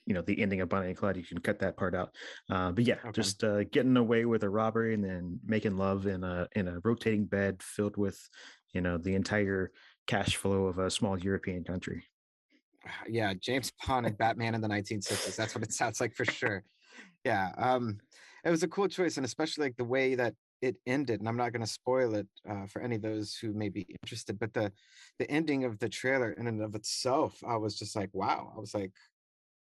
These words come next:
Speaker 2: "That's pretty out there." Yeah. <laughs> All right, my friend, and take us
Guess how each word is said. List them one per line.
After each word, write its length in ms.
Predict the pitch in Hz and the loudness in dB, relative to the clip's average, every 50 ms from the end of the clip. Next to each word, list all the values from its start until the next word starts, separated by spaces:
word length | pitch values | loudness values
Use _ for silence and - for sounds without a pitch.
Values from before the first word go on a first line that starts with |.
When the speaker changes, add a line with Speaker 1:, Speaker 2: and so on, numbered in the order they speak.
| _ _ | _ _
Speaker 2:
"That's 240 | 110 113 123 - - | -6 -4 -4 -6 -8
pretty 260 | - - - 185 180 | -8 -4 -2 0 0
out 200 | - - - 311 311 - | 0 0 0 -2 -2 -4
there." 300 | 120 104 90 85 80 - | -4 -2 -2 -4 -4 -4
Yeah. 320 | - 135 - - 107 85 - 107 - - _ _ _ _ - - _ _ _ _ _ _ _ _ _ _ | -4 -2 0 0 0 -2 -4 -6 -14 -20 _ _ _ _ -20 -20 _ _ _ _ _ _ _ _ _ _
<laughs> 920 | - - - - 185 - - - - - 196 185 - - - - - - - | -20 -16 -14 -14 -14 -16 -18 -20 -20 -20 -20 -20 -20 -20 -20 -20 -14 -2 2
All 80 | 175 190 | 4 6
right, 240 | 190 180 165 - | 6 6 4 2
my 100 | 143 135 | -2 -4
friend, 300 | 117 - 151 143 139 139 | -4 0 0 2 2 2
and 100 | 139 135 | 2 0
take 260 | 117 - 175 202 180 127 | 0 0 0 0 0 0
us 160 | 107 - | -2 -6